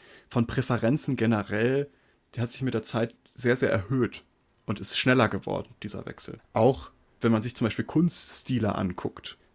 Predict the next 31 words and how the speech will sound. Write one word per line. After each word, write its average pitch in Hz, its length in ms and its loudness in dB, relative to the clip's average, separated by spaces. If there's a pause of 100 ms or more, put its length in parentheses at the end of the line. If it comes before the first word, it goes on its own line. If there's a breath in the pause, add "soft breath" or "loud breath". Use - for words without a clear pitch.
(160)
ähm, 98 180 2
oder - 180 2
Parteiprogramme. - 760 -2
Parteiprogramme 131 960 -4
haben 120 140 0
früher 139 320 -2
mal 120 260 4
für 120 180 -2
vier 160 300 2
Jahre 160 380 0
gegolten 160 640 -2
und 120 160 -6
heutzutage 120 500 0
ist - 120 -8
es 135 80 -10
nur 143 80 -4
noch 143 100 -4
für 156 120 -4
zwei 254 280 2
Jahre, 113 260 0
damit 113 260 0
sie 123 140 -2
halt 117 160 -2
sich 131 160 -8
immer 143 220 -2
wieder 143 180 -2
anpassen 117 460 -4
können 107 240 0
an 107 160 -2
die 113 120 -6
Gegebenheiten, 110 920 -4